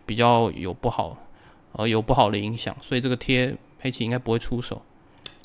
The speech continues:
好，回到实战，那再来是左上定时的部分哦。那我这里实战靠的时候，哦，决议认为黑棋这个段不好，他应该走这个搬。那搬后续呢，白棋长，黑棋打吃，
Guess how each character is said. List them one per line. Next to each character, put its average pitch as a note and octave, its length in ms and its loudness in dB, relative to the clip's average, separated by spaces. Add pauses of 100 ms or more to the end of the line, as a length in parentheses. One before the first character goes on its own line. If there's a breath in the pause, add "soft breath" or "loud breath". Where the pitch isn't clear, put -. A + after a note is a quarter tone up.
(680 loud breath)
好， B2+ 160 0
回 C#3+ 140 2
到 D#3 100 8
实 C3+ 200 2
战， D#3+ 220 4 (520 loud breath)
那 F3 120 4
再 A3 200 10
来 C#3 160 12
是 F#3 140 2
左 B2+ 240 4
上 E3+ 240 4
定 D#3 200 6
时 B2+ 160 0
的 A#2 60 2
部 C#3+ 220 2
分 - 220 0
哦。 E2 220 -8
那 D#3 340 6 (160)
我 B2+ 220 0
这 B3+ 180 10
里 A#2 240 6
实 - 160 -2
战 F#3 140 6
靠 F3+ 260 8
的 C#3 60 6
时 C#3+ 100 4
候， D#3 220 6 (400 loud breath)
哦， B2+ 140 4
决 D3+ 160 8
议 F3 40 10
认 F3+ 120 10
为 C#3 80 8
黑 D#3 100 8
棋 D3 60 4
这 C#3+ 100 6
个 C#3+ 60 6
段 C3 280 8
不 B2 80 2
好， - 200 0
他 C3 140 0
应 B2+ 60 2
该 C3 140 4
走 G2+ 180 -2
这 A#2+ 80 -4
个 A2+ 100 0
搬。 A2 340 0 (680 soft breath)
那 C#3 100 2
搬 C#3 240 10
后 C#3+ 180 6
续 C#3 160 4
呢， A#2+ 260 4
白 A#2 160 2
棋 A#2+ 120 2
长， A2 460 -2
黑 B2 140 0
棋 A#2 220 -2
打 F2+ 240 0
吃， A#2+ 340 -4